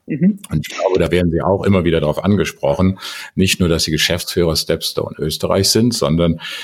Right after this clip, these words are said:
Speaker 2: Sie nennen sich Chief Evangelist. Ähm, was ist das denn?
Speaker 1: Ja, es ist ein sehr schön pathetisch klingender Titel. Ich mag ihn mittlerweile sehr. Ich war am Anfang auch ein bisschen verwundert,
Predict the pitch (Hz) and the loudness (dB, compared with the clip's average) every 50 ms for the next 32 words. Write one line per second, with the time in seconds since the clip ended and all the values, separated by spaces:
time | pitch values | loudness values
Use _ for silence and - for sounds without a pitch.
0 | - - - - 80 76 78 78 85 95 95 90 87 - - - - - - 101 | -14 -12 -6 -2 0 2 2 4 4 4 2 2 0 -2 -2 -2 -2 0 2 2
1 | 101 104 101 101 - - 87 82 - 82 85 98 107 107 - 71 65 62 60 60 | 2 2 2 -2 -4 -4 -4 -2 -2 0 2 2 2 2 2 0 -2 -4 -4 -2
2 | - - - - - - - - - _ - - - - - - - 85 80 76 | -2 -2 -2 -2 -4 -6 -8 -8 -8 _ -18 -16 -16 -16 -14 -6 -2 0 0 2
3 | 73 69 65 - - _ - - 78 76 - - - - - - - 104 107 - | 0 0 -4 -6 -8 _ -4 -2 -2 -2 -2 -2 0 0 0 0 0 -2 -2 -2
4 | - - - - 55 58 57 55 - _ _ _ _ _ - - - - - - | -2 -4 -4 -6 -6 -8 -8 -12 -16 _ _ _ _ _ -20 -18 -16 -14 -12 -12
5 | - - - _ - 135 131 139 135 143 131 139 135 120 - - 147 147 147 - | -12 -14 -16 _ -4 0 0 2 2 2 2 2 0 0 0 0 2 2 4 4
6 | 147 151 156 143 147 143 - - 147 147 143 - 139 - - - 123 113 117 113 | 4 4 2 2 0 0 2 2 2 2 2 0 -2 -2 0 0 2 2 2 2
7 | 120 117 120 - 120 123 131 131 123 - 113 104 113 127 135 127 127 127 127 - | 0 0 0 0 0 2 2 0 2 0 0 0 2 2 2 0 0 -2 -2 -2
8 | 139 123 123 120 123 120 - - 117 101 135 151 139 135 127 123 117 120 120 139 | -2 0 0 -2 -2 -4 -2 -2 0 0 2 2 2 2 2 2 0 -2 -2 -2
9 | 127 120 - - 139 139 135 - 147 - - 160 143 - - 143 127 127 131 139 | -2 0 0 2 0 0 -2 -4 -6 -4 -2 -2 0 2 0 0 2 2 0 2
10 | 139 143 156 - | 4 2 2 0